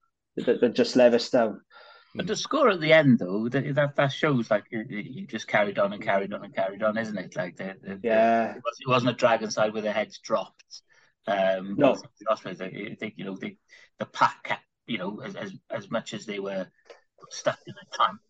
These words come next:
Speaker 2: they, they
Speaker 1: Yeah.
Speaker 2: carried on going and going and going, isn't it? And you might drop the
Speaker 1: Oh,
Speaker 2: ball,
Speaker 1: yeah.
Speaker 2: but, um, uh,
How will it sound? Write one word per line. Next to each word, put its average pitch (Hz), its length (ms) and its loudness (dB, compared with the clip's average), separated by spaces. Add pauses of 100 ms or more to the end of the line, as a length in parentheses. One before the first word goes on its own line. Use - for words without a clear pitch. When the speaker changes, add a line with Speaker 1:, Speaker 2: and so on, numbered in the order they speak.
(640)
Speaker 2:
they, 113 80 -6 (100)
they 107 120 -12
Speaker 1:
Yeah. 127 160 2
Speaker 2:
carried 113 320 0
on 107 140 -2
going 110 280 -8
and - 160 -20
going 104 180 -8
and 104 80 -12
going, 104 280 -4
isn't 107 180 -8
it? 95 60 -6
And 101 160 -6
you 107 80 -6
might 113 200 -2
drop - 200 -2
the - 60 2
Speaker 1:
Oh, 135 60 2
Speaker 2:
ball, 120 200 2
Speaker 1:
yeah. 107 140 -6 (500)
Speaker 2:
but, 110 160 0
um, 107 320 -6 (500)
uh, 107 280 6